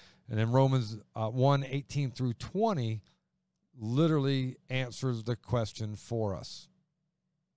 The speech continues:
"For the wrath of God is revealed from heaven against all ungodliness and unrighteousness of men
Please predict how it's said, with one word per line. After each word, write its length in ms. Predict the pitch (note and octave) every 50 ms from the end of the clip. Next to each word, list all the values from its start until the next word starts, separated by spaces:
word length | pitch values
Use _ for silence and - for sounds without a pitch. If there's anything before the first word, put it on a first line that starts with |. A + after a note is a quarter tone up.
| _ _ _ _ _ _ _ _ - - _
"For 160 | - - C3+
the 80 | B2+ B2
wrath 320 | A#2 C3 D3 E3+ E3+ -
of 180 | F#3 D#3 B2+ B2
God 460 | G#2+ B2 G#2 G2 F2+ F#2 A2 B2 B2 - _ _ _ _ _ _ _ _ _ _ _ -
is 160 | B2+ A#2+ A2
revealed 400 | A2+ C3 A#2+ A2 B2 C3+ C3+ B2+
from 180 | - C3 C3 A#2+
heaven 320 | G2+ G2 A#2+ G#2 F#2+ A#2
against 340 | C3 A#2+ G2+ A2+ A2+ G#2+ -
all 300 | - G2 A2+ A2+ A#2 A#2
ungodliness 720 | A2 A2+ G#2+ G2 F#2+ F2+ F#2+ F2+ F#2+ F#2+ G2+ G#2+ A#2+ A2+ -
and 100 | B2+ A2+
unrighteousness 800 | A2+ A2 G#2+ G#2 F#2+ F#2+ F#2 - - G#2 G2 - A#2+ A#2 - -
of 140 | D3 C3 C3
men 400 | D#3 F#3 G3 D3 F#2+ D#2 D2+